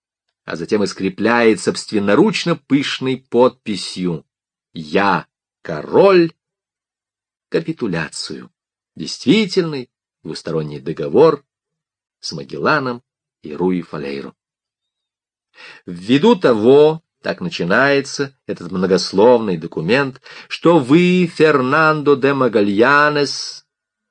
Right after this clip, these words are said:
рыцарь, уроженец Португальского королевства, и баккалавр Руи Фалейро, подданный того же королевства,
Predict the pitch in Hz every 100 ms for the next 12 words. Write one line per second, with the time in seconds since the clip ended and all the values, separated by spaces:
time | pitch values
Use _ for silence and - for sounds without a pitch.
0 | _ _ 90 120 175 - - 139 151 -
1 | _ 95 90 90 98 98 90 - 92 92
2 | 98 92 - 98 90 92 95 123 147 -
3 | - 139 _ _ _ _ - - 123 131
4 | 151 165 _ - 147 156 165 180 156 147
5 | 127 139 156 135 113 117 101 120 160 170
6 | 170 170 165 - _ 143 170 160 131 143
7 | 156 151 147 143 139 135 139 131 127 123
8 | 135 - - 131